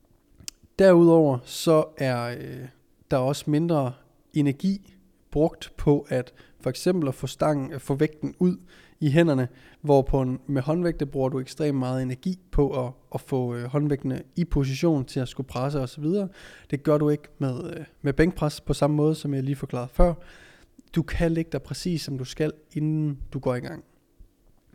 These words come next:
Så er der ligesom nogle fordele ved bænkpressen. Fordelene ved håndvægtene er, at vi får en, en lille smule bedre range of motion. Vi er ikke lige så låst. Vi kan lave, øh, adduktion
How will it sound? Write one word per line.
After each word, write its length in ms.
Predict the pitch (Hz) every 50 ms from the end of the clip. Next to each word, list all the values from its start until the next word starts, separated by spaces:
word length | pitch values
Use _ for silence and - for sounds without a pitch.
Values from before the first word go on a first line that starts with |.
| _ - -
Så 140 | - - 156
er 40 | 151
der 100 | 160 165
ligesom 200 | 165 156 165 160
nogle 160 | 143 135 131
fordele 480 | - - 135 139 139 139 135 131 135 135 - _ _
ved 100 | - 139
bænkpressen. 540 | 127 127 123 123 - - 143 139 - - 143 - _ _ _ - - - - - _
Fordelene 640 | - - 185 196 196 196 190 185 185 180 165 147 139
ved 320 | 135 131 127 131 131 127 -
håndvægtene 520 | - 220 254 247 220 185 - - 143 131 - - - - _ _ -
er, 120 | 165 165
at 120 | 170 160
vi 40 | 156
får 260 | 147 - 196 185 170
en, 140 | 156 156 160 - _ -
en 160 | 147 143 147
lille 180 | 170 202 220
smule 340 | 202 - - 160 160 165 165 - - _ -
bedre 320 | - 156 170 175 170 160
range 260 | 147 147 147 147 -
of 60 | 143 135
motion. 460 | 135 139 160 202 190 - 165 156 143 - - - - - _ -
Vi 160 | 151 156 160
er 40 | 165
ikke 140 | 170 165
lige 60 | 175 160
så 120 | - 156
låst. 520 | 156 160 202 226 202 151 - - - 156
Vi 80 | 147 156
kan 280 | 151 - 156 143 135 -
lave, 400 | 139 139 139 139 139 139 139 139 - - - - - _ - -
øh, 400 | 139 135 135 131 127 131 139 139 - - -
adduktion 580 | - 180 180 185 - - 170 165 156 143 131